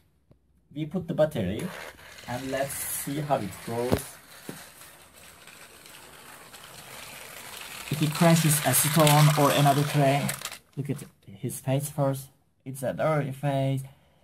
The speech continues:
It should be repaired. When we close this place, it's repaired. It's a happy face. Let's see how it goes. Except those trains are smashing.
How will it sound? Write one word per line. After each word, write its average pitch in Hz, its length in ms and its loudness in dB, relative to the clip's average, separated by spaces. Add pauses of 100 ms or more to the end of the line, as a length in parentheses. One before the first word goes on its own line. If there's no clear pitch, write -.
(160)
It 143 80 -4
should - 180 -10
be 107 100 -4
repaired. 139 880 2 (840)
When 135 180 -4
we 117 80 -8
close 139 440 -2
this 135 200 -2
place, 135 540 0
it's - 240 -16
repaired. 127 560 -4 (200)
It's 98 140 -18
a 120 80 -6
happy 147 300 -2
face. - 420 -8 (720)
Let's 135 160 -2
see 165 120 -2
how 156 140 4
it - 200 -4
goes. - 320 -6 (800)
Except - 400 -12
those 87 240 -8 (200)
trains 110 300 -6
are 92 140 -2
smashing. - 580 -2